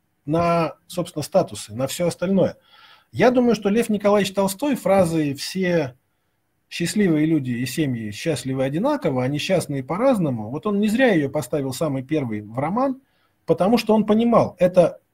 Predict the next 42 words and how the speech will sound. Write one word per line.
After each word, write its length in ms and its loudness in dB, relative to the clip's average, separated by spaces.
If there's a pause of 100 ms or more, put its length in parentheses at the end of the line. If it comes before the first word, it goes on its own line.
(140)
истина, 420 2
которую 400 2
будут 320 -2
передавать 640 0
друг 220 -2
другу 340 -2
из 120 -2
уст 180 -4
в 20 -12
уста. 240 -2
Кто-то 260 0
сошлется 520 0
на 100 0
Толстого, 460 0
кто-то 260 -2
нет, 200 0
но 80 4
это 140 2
не 100 4
важно. 400 4 (600)
Если 340 2
вы 140 2
закончили 500 2
редактуру 520 0
текста 360 -4
и 40 0
вас 160 0
там 120 -6
все 200 -4
устраивает, 600 -2 (640)
прям 240 4
берете 280 4
красный 340 2
карандаш, 520 0 (800)
подчеркиваете 800 2
или 100 2
обводите 520 4
места, 320 2
в 60 -6
которых 420 -4
есть 260 0
юморок, 520 -2